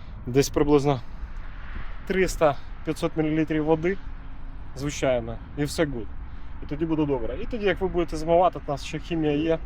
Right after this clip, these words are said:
вона буде перемішувати, і у вас буде повний порядок. Так що, друзі, було б бажання просто жити і обслуговувати. Там безкоштовно, тут платите злотий за десять літрів. Щас буде тут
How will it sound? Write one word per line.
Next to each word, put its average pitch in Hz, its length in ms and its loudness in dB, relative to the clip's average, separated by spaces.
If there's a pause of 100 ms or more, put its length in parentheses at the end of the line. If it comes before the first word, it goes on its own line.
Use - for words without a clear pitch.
(120)
вона 139 160 -2
буде 135 200 -4
перемішувати, 139 680 -4 (640)
і - 20 -8
у 127 40 -8
вас 135 160 2
буде 127 320 -8
повний 123 320 -6
порядок. 104 260 -8 (880)
Так 139 120 -6
що, 165 100 -6
друзі, 165 300 2
було 165 300 4
б 160 100 -4
бажання 151 880 2 (540)
просто 143 380 -2
жити 147 380 0
і 117 340 -4
обслуговувати. 117 800 -8
Там 151 220 8
безкоштовно, 151 880 4 (500)
тут 160 140 2
платите 135 800 2 (320)
злотий 143 440 4
за 131 140 0
десять 139 380 -2
літрів. 147 400 2 (2000)
Щас 147 140 -4
буде 147 260 0
тут 135 140 -4